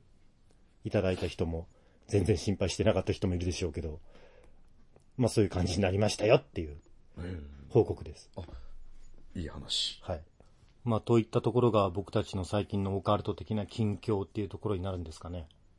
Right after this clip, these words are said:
Speaker 2: そうですね。
Speaker 1: はい。
Speaker 2: はい。
Speaker 1: でですね、まあ、ちょっと情報コーナーみたいに
Speaker 2: はい。
Speaker 1: なるんですけれども、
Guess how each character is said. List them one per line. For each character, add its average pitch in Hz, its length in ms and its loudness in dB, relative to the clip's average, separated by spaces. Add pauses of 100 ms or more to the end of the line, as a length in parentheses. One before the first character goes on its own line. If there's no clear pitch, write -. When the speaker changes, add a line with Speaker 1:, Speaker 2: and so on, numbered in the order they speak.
(140)
Speaker 2:
そ - 160 -10
う - 40 -12
で - 80 -16
す - 120 -8
ね。 107 160 -8 (140)
Speaker 1:
は 101 160 0
い。 80 140 -6
Speaker 2:
は - 140 -12
い。 76 100 -12 (600)
Speaker 1:
で 151 920 4
で 110 120 0
す - 200 -10
ね、 87 340 -6 (340)
ま 135 120 0
あ、 123 40 -2
ち - 60 -10
ょ - 20 -20
っ - 20 -20
と 104 80 -6
情 117 220 6
報 117 260 4
コ 113 200 4
ー 101 40 4
ナ 87 180 0
ー - 20 -4
み 85 100 -4
た 80 140 -6
い 78 60 -8
に 78 140 -10 (420)
Speaker 2:
は 92 140 -12
い。 - 80 -8
Speaker 1:
な 113 120 4
る 95 80 0
ん 90 60 -2
で 87 60 -6
す - 120 -14
け 95 60 -6
れ 87 60 -6
ど 87 60 -10
も、 98 320 -2